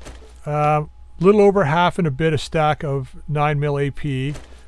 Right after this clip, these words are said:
We used a stack and a bit of shotgun ammo. One, two, three,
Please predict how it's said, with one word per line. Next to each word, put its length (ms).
We 140
used 720
a 80
stack 480
and 80
a 60
bit 160
of 100
shotgun 540
ammo. 400
One, 180
two, 220
three, 840